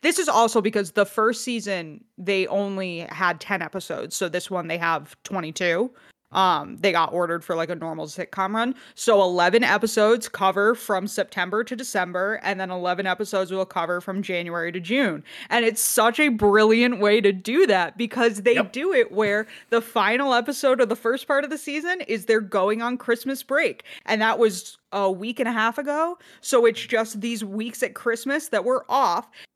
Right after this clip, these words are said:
Speaker 1: And then it comes back right in January and will run till June. And then we go on summer break. And so will the school in the show.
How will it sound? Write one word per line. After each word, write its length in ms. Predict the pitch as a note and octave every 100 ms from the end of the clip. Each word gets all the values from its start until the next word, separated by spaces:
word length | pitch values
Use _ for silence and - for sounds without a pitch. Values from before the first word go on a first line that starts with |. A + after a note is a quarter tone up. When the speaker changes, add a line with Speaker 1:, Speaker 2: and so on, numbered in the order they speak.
| -
Speaker 1:
And 100 | G3+
then 80 | A#3+
it 60 | C4+
comes 200 | C#4+ C4
back 300 | D4 D#4+ G#3
right 340 | G3+ G#3 A#3
in 160 | A3+ C4
January 640 | B3 D4 D4 A#3+ G#3+ G#3
and 120 | A3 G#3+
will 180 | G#3+ G3
run 260 | F#3+ G3
till 220 | G#3 A3+ A3
June. 440 | G3+ C#4+ G3+ F3
And 200 | F#3+ G3+
then 120 | G3
we 100 | G3+
go 240 | G#3 A#3 B3+
on 220 | G#3+ G3+
summer 440 | - - G#3 G3+
break. 380 | G3 C4 C#4+ F#3+ -
And 200 | G#3 G#3
so 240 | - A3+
will 240 | A#3 A3
the 100 | G#3 G#3+
school 460 | - C#4+ C#4+ G#3
in 200 | F3+ A3+
the 80 | G#3+
show. 160 | G#3+